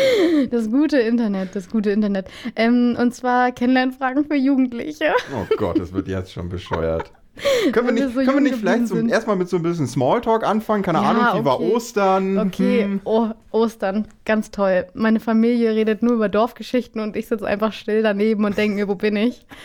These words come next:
Speaker 2: <laughs>
Speaker 1: Und dann wird jedes Mal, ach, kennst du so,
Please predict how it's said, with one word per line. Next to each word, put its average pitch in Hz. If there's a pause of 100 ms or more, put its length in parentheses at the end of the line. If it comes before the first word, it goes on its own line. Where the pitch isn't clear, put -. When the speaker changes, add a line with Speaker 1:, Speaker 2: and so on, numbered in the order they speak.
(160)
Speaker 2:
<laughs> -
Speaker 1:
Und 254
dann 254
wird 262
jedes 269
Mal, 262
ach, -
kennst 285
du 277
so, 254